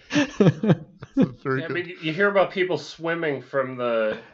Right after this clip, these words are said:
Speaker 3: from England across to the rest of Europe, and that seems like a, I mean, I have no idea how far that is,
Speaker 1: That,
Speaker 3: but it
Speaker 1: oh, that's
Speaker 3: seems
Speaker 1: not so
Speaker 3: far.
Speaker 1: far. That's maybe forty, fifty kilometers, I think. So twenty-five miles, I think.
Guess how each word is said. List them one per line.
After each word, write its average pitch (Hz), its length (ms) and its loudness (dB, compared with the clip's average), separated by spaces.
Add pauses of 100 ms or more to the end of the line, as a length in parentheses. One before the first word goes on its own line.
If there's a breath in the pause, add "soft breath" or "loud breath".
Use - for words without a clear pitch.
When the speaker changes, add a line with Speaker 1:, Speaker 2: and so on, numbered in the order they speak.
(480 soft breath)
Speaker 3:
from 117 340 -6
England 143 520 -2
across 123 600 -2
to 104 440 -6
the 117 80 -10
rest 120 300 -6
of 110 60 -10
Europe, 127 380 -6
and 104 120 -10
that 139 180 -4
seems 104 300 -8
like 101 200 -8
a, 95 200 -8 (160)
I 117 80 -2
mean, 131 100 2
I 139 40 6
have 139 120 2
no 135 100 4
idea 127 280 2
how 127 100 -2
far 139 320 0
that 101 180 -4
is, 90 100 -8
Speaker 1:
That, 147 120 6
Speaker 3:
but - 60 -10
it - 60 -10
Speaker 1:
oh, 135 100 6
that's 151 180 10
Speaker 3:
seems - 20 4 (100)
Speaker 1:
not - 40 0
so 123 140 6
Speaker 3:
far. - 80 0
Speaker 1:
far. 110 160 8
That's - 320 2 (120)
maybe 120 500 6
forty, 127 680 2
fifty 127 360 0
kilometers, 147 500 4
I 147 80 4
think. 160 300 4
So 117 220 2 (180)
twenty-five 151 480 4
miles, 156 340 4
I - 100 0
think. 101 420 2